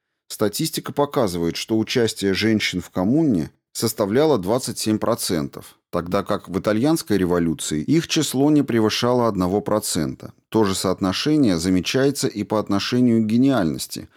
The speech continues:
встречающейся у женщин как исключение, даже в области искусств. Однако женщины принимали большое участие в христианском движении, а в настоящее время участвуют в нигилистическом движении.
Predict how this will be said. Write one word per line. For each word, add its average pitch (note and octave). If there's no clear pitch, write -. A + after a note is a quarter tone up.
встречающейся F2+
у E2+
женщин A#2+
как G2+
исключение, D2+
даже A#2+
в E2
области F#2
искусств. -
Однако C#3
женщины C3
принимали A#2
большое B2
участие A#2
в -
христианском G#2
движении, F#2+
а -
в E2
настоящее C3
время C3
участвуют A2
в F2+
нигилистическом A2
движении. D#2